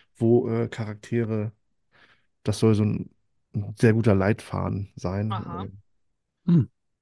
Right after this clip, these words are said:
Speaker 2: Da bin ich ja mal gespannt.
Speaker 1: wo man sich ran, lang hangeln, hangeln kann. Ja.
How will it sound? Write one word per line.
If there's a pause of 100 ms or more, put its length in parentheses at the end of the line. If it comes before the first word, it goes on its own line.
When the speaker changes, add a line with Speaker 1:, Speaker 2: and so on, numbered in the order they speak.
(160)
Speaker 2:
Da
bin
ich
ja
mal
gespannt.
Speaker 1:
wo
man
sich
ran,
lang
hangeln,
hangeln
kann.
Ja.